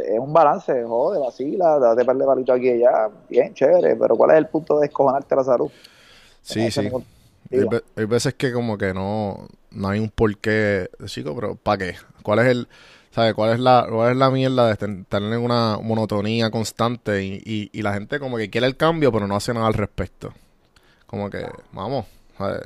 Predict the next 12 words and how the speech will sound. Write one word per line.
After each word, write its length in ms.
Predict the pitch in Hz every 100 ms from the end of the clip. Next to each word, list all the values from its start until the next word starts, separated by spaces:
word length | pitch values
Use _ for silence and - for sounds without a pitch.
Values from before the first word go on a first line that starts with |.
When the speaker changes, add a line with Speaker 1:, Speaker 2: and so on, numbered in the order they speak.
| - -
Speaker 1:
Sí, 120 | -
la 80 | -
acción, 440 | - _ 165 175
la 80 | 139
acción 320 | 120 - 185
de, 300 | 175 160 160
de 140 | 147 147
hacer 260 | 139 147
el 100 | 147
cambio. 360 | 139 139 127 101 - -
Speaker 2:
Ujú, 600 | 104 98 107 123 101
ujú. 80 | 104